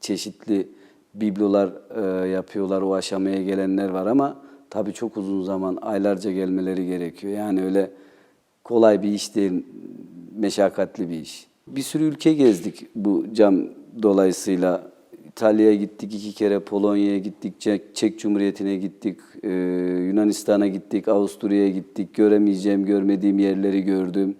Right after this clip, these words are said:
Tanıyamayacağım insanları tanıdım, kursiyerlerim, çok iyi insanlar tanıdım. Hayal gücümü genişlettim, geliştirdim. Hayal ettiğim her şeyi cama dökebildim. Çünkü ben genelde çok fazla bir figürü yaparken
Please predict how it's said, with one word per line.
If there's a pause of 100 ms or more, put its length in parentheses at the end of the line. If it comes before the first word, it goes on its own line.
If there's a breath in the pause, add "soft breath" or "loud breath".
(300 loud breath)
Tanıyamayacağım
insanları
tanıdım,
kursiyerlerim,
çok
iyi
insanlar
tanıdım. (680 loud breath)
Hayal
gücümü
genişlettim, (160)
geliştirdim. (120)
Hayal
ettiğim
her
şeyi
cama
dökebildim. (420)
Çünkü
ben
genelde (120)
çok
fazla (380 loud breath)
bir
figürü
yaparken